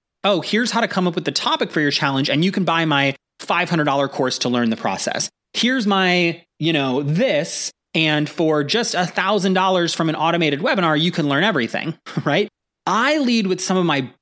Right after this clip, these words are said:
best content first, that blog post, for free, no strings attached. And then for thirty-seven bucks, I turn them into a customer, and I turn them into a lifetime customer because I have such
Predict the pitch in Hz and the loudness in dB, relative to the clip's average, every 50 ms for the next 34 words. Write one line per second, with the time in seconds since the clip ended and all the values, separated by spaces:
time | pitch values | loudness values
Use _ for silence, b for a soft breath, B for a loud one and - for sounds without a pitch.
0 | _ - - 214 220 226 208 - - - - - 202 185 185 185 - - 185 151 | _ -4 -2 0 0 0 0 -2 -4 -4 -2 0 0 2 2 0 0 0 -2 -2
1 | - - - - - - 233 160 117 123 139 - - 143 139 - 180 147 160 190 | -4 -6 -10 -8 -4 -2 0 0 0 0 -2 -2 -2 -2 -2 -2 -2 0 0 2
2 | 240 247 208 - 139 117 110 151 - - - _ _ _ - - - - 170 247 | 0 0 -2 -2 -2 0 0 0 -2 -4 -8 _ _ _ -20 -8 -2 0 0 0
3 | 285 - - 165 147 143 151 180 185 180 - - 127 131 151 196 233 - - 220 | 0 0 0 0 2 2 2 0 0 -2 -4 -4 0 0 2 2 0 0 0 0
4 | 214 190 165 156 - - 110 127 208 - - - _ _ _ _ _ - - 196 | 0 0 0 0 -2 -2 0 0 0 -2 -4 -6 _ _ _ _ _ -2 0 2
5 | 208 226 233 190 226 220 214 214 - 196 226 247 262 240 - 226 202 190 180 156 | 2 2 0 0 0 0 -2 0 0 0 2 2 0 0 0 0 0 0 0 2
6 | - - - - - - 151 156 - - 202 202 202 196 196 180 - 160 131 - | 2 0 0 0 -2 -2 -2 0 0 0 2 2 2 2 2 2 2 0 -2 -2
7 | - - - 254 - - - 170 139 127 127 127 - _ _ _ _ - 160 170 | -2 -2 -2 -2 -2 0 0 0 2 2 0 -2 -4 _ _ _ _ -4 0 0
8 | 190 185 180 - 214 220 233 277 277 277 226 - 214 190 180 156 135 131 123 131 | 0 0 0 0 0 0 0 0 0 0 0 0 0 0 0 0 2 2 2 2
9 | 160 160 - - - 208 208 220 220 - - 220 - - 240 247 254 240 190 - | 0 -2 -4 -2 0 0 0 0 0 0 -2 -4 -2 -2 0 0 0 0 0 0
10 | - 165 160 160 156 147 160 156 - - - - - 175 165 190 190 - | -2 0 0 0 0 0 0 0 0 0 0 0 0 0 0 0 -2 -2